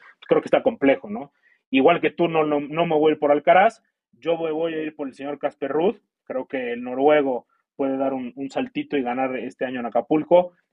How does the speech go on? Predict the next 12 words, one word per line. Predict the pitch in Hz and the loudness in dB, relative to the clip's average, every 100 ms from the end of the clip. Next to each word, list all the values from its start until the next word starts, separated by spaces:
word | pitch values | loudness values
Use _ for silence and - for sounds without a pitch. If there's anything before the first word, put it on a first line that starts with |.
| _ | _
Taylor | 139 139 135 | 2 4 2
Fritz | - 143 139 | 0 0 0
es | 135 | -6
uno | 135 127 | -6 -6
de | 120 | -4
los | 123 - | -4 0
fuertes, | 156 160 170 | 0 2 -2
igual | 120 131 | -4 -4
que | 131 123 | -4 -8
Holger | 127 123 | -4 -2
Rune, | 120 147 156 185 202 _ _ - | 2 2 2 -2 -4 _ _ 2
pero | 175 185 208 | 6 6 2